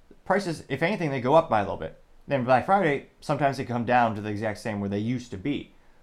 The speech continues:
There's not really a lot of great deals to be made out there, with a couple of random exceptions, but this is a woman going viral right now, and this comes from someone on the Twitter saying, "Say cheese,"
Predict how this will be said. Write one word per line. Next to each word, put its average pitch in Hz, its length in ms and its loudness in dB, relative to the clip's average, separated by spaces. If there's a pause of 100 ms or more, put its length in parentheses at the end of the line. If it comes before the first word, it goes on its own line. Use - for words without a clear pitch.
(440)
There's - 100 -8
not 247 140 4
really 233 140 2
a - 20 -2
lot 170 200 4
of 101 120 -8
great 120 360 -4
deals 143 340 -2
to 107 60 -8
be 101 60 -4
made 135 240 -4
out 87 180 -8
there, 85 140 -10
with 110 160 -4 (520)
a 110 80 -14
couple 131 180 0
of 123 80 0
random 131 260 -2
exceptions, 117 760 -4 (680)
but 143 320 2 (1000)
this 196 180 2
is 170 120 0
a 135 40 2
woman 135 220 2
going 120 220 2
viral 123 340 6
right 104 160 2
now, 92 160 -2
and 131 140 0
this 156 160 0
comes 156 240 4
from 117 460 4 (920)
someone 139 220 2
on 123 80 4
the 101 60 -2
Twitter 143 240 4
saying, 120 220 -2
"Say 135 300 -2
cheese," 165 640 -4